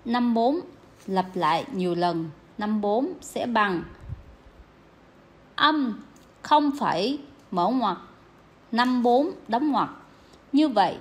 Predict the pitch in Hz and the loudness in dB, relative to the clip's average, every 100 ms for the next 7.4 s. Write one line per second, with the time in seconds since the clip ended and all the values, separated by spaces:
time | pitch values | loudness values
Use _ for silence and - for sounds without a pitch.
0 | - - - 240 277 370 - - - - | -6 -4 0 2 4 2 -2 -14 -20 -20
1 | - - - - - 302 302 247 - - | -20 -20 -20 -6 0 2 2 -2 -6 -20
2 | - - - 285 294 285 - - - 131 | -20 -10 2 2 2 -2 -6 -14 -6 -6
3 | 165 269 - - - - - - 185 190 | -4 -6 -8 -16 -20 -20 -20 -8 -4 -2
4 | 254 202 175 - - - - - - - | 0 0 -2 -14 -20 -20 -20 -20 -12 -2
5 | 247 262 269 240 262 381 - - 220 320 | 2 4 4 4 2 0 -6 -4 0 2
6 | 320 196 - - - 180 196 202 185 170 | 2 0 -6 -16 -10 -2 2 2 2 -4
7 | 165 - 220 302 | -6 -4 -2 -2